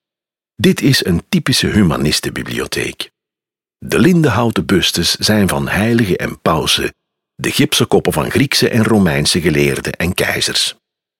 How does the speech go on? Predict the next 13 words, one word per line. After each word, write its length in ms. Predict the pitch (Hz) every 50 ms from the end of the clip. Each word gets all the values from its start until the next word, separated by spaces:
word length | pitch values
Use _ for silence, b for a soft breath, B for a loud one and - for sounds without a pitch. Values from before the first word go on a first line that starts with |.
| _ _ _ _ _ _ _ _ _ _ _
En 380 | - 151 151 151 151 147 - 131
ziet 260 | 104 - 180 196 180
u 140 | 156 139 120
het 120 | 101 - -
zeventiende 580 | - - - 156 185 170 - - 123 117 - -
eeuwse 340 | 135 139 131 107 - - 90
schilderij 520 | - - 127 104 - - 117 95 90 101
met 120 | 117 123
de 80 | - 107
gekruisigde 600 | - 92 - - 110 101 95 90 - 104 104 113
Christus? 600 | - - 196 156 - - - - - - - - - _ _ _ _ _ _ _ _ -
Verrassend 640 | - - - - - 113 143 - - 196 - -
niet. 280 | - - 175 - -